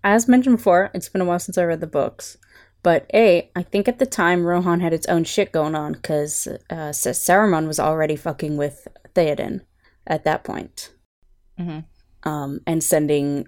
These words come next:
Speaker 1: Uruk-hai and bullshit in to, to mess with them. And also, f-, the only reason Gondor was there was because, didn't somebody have a dream?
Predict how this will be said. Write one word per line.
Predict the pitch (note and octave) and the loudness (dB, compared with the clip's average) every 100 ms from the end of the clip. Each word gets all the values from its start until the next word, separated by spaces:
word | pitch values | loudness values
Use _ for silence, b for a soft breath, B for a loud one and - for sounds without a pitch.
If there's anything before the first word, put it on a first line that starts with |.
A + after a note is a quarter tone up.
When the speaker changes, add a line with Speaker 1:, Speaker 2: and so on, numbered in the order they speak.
| - | -6
Speaker 1:
Uruk-hai | E3 D3+ - C#3+ C#3+ C#3+ | -4 -4 -2 -2 -2 -2
and | C3 C3+ D3+ - B B B _ _ - | -4 -8 -12 -20 B B B _ _ -4
bullshit | D3 - C3 - - - | -4 -2 -4 -4 -8 -6
in | C#3+ C3+ | -4 -4
to, | D3+ C#3+ - C#3+ E3 - _ _ _ _ _ _ _ - | -6 -6 -6 -8 -10 -16 _ _ _ _ _ _ _ -6
to | E3+ | -2
mess | D3+ D3 | -2 -2
with | - - | -6 -8
them. | C#2+ - - _ b b _ - - - | -8 -10 -18 _ b b _ -20 -8 -4
And | E3+ | 0
also, | G#3+ C4 - D#3+ C#3+ - - | 2 2 4 4 4 -2 -12
f-, | - - _ _ - | -20 -20 _ _ -10
the | E3+ F3 | -4 0
only | A3+ C#4+ | 2 4
reason | A3 B3 F#3+ E3 | 6 6 6 4
Gondor | - A3 D4 D#3+ C#3+ | 2 4 6 4 0
was | D3 D3 | -2 -4
there | E3 D3 E3 - | 0 2 2 -2
was | E3 - | -6 -6
because, | E3+ D#3+ D#3 D#3 - - - _ _ _ _ _ _ _ - | -2 2 2 0 -6 -8 -12 _ _ _ _ _ _ _ -6
didn't | G#3+ B3 D4 | 0 0 0
somebody | - D4+ C#4+ | -2 0 2
have | C#4 | 2
a | |
dream? | G3+ F#3 B3+ F#4 | 2 2 4 2